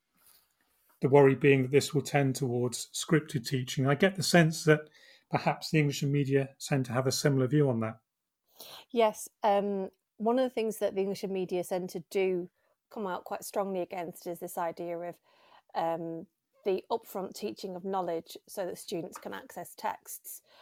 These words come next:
Speaker 2: I mean, I have my own opinions about that and about how knowledge is important, but there is a, a heavy emphasis on, on knowledge in the subject review. But it, when we, when you look through it,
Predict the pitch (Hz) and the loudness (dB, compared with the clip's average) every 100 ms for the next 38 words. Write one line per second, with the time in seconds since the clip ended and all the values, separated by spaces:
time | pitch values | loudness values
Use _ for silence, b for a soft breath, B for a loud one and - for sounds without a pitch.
0 | b - 214 214 214 202 190 208 196 175 | b -4 -2 0 -2 -2 0 0 -2 -6
1 | 185 185 170 175 190 170 - 190 - 175 | -8 -6 -8 -8 -4 -6 -4 -8 -8 -8
2 | - 175 - 175 180 175 175 165 175 - | -4 -4 -4 -8 -6 -6 -6 -8 -10 -6
3 | 185 180 - 151 - - B B B - | -4 -4 -6 -12 -14 -20 B B B 0
4 | 185 202 196 196 190 190 - - 220 196 | 0 2 2 2 0 -4 -6 -2 0 2
5 | 190 190 190 - 170 165 - - 190 185 | 0 0 -8 -8 -8 -8 -12 -6 -2 -2
6 | 175 156 - _ 202 202 196 165 170 - | -4 -8 -12 _ -2 0 0 0 -2 -6
7 | - - - 180 175 165 156 - 190 - | -10 -14 -8 -6 -4 -4 -4 -6 -10 -8
8 | 170 - - 165 160 160 170 _ _ _ | -8 -8 -14 -12 -8 -8 -10 _ _ _
9 | _ _ _ _ - - - 202 - - | _ _ _ _ -16 -10 0 0 0 -10
10 | - 202 208 202 - 226 208 202 220 - | -2 0 0 -2 -2 -2 0 0 -2 -4
11 | - 247 220 - 190 | -2 0 0 -2 -6